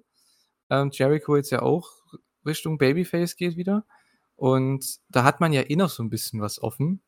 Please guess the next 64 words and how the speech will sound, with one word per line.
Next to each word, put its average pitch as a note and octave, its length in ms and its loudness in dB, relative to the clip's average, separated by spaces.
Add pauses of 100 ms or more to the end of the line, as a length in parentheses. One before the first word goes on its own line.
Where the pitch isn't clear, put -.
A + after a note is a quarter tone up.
(140)
weil A2 140 -2
das, A2+ 120 0
die A2+ 160 -2
haben A#2 140 6
ja D3 100 4
mal A2 120 4
angefangen E3 540 2
zu - 140 -2
fehden. E3+ 380 0
War A2+ 100 2
das B2 140 -4
nicht B2+ 120 -4
ganz A#2+ 200 2
am G#2 80 -2
Anfang, D3+ 320 0
wie D#3 80 0
zweitausendneunzehn? A#2+ 960 0 (800)
Mit A2+ 200 2
diesem A2+ 640 4
zehn B2 260 4
Minuten B2 340 0
Time B2 280 2
Limit D#3+ 200 0
Match D3+ 220 -4
oder - 160 -12
so, D3 340 -2
damals B2+ 320 0
noch B2+ 80 0
um A#2+ 60 0
den A2 120 -2
A - 40 -6
E A2+ 140 0
W-Title C3+ 640 -2
oder G#2+ 220 -4
was A#2 160 -4
das A2+ 100 -2
auch A2 80 0
immer A2 200 -2
war. C3 200 2 (800)
Und A#2 540 4 (680)
vielleicht B2 260 4
wäre A#2+ 220 0
das A#2+ 240 2
mal G2+ 120 0
was, F2+ 220 -6
weil G#2+ 120 0
das A2+ 180 -4
würde, B2 180 4
denke A#2+ 220 -2
ich - 100 -14
mal, A2+ 120 0
Jack - 240 -2
Perry A#2 260 2
auch A#2 160 2
noch A#2 100 0
mal A2 160 0
ein A2 60 -2
bisschen A2 300 -6
fordern. B2+ 560 2
Jetzt - 160 -8
ist A#2+ 100 -2
er A#2 80 4
mit A2+ 180 0
einem A2 300 -2